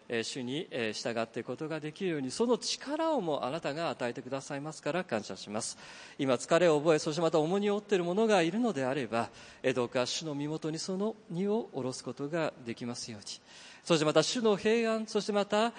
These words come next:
喜び、その恵みを受けることができますように。なぜなら主はここにおられ、主は生きておられるからです。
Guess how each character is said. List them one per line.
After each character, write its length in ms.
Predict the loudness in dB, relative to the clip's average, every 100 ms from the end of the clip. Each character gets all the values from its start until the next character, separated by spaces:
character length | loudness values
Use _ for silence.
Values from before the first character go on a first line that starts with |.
| -2
喜 100 | 2 2 2 0
び、 100 | 0
そ 120 | 2
の 80 | 4
恵 260 | 6 8 8 6
み 200 | 4 4
を 180 | 4 2 -4 0
受 180 | 0
け 120 | 4 2
る 100 | 2
こ 100 | 0
と 140 | 0
が 180 | 0 -2
で 140 | -4
き 100 | -8
ま 120 | -8
す 120 | -6 -6
よ 80 |
う 20 | -4
に。 120 | 0
な 140 | 2
ぜ 100 | 4
な 60 | 4
ら 100 | 4
主 220 | 2 4
は 160 | 6 6
こ 160 | 4
こ 100 | 2
に 80 | 6
お 80 | 6
ら 120 | 6
れ、 100 | 4 0 -6
主 220 | -2 2
は 260 | 2 0 -4
生 80 | -8
き 140 | -8 -6
て 260 | -4 -6 -6
お 100 | -4
ら 100 | -4
れ 120 | -6
る 100 | -10
か 140 | -16
ら 60 | -20 -16
で 80 |
す。 240 | -12 -12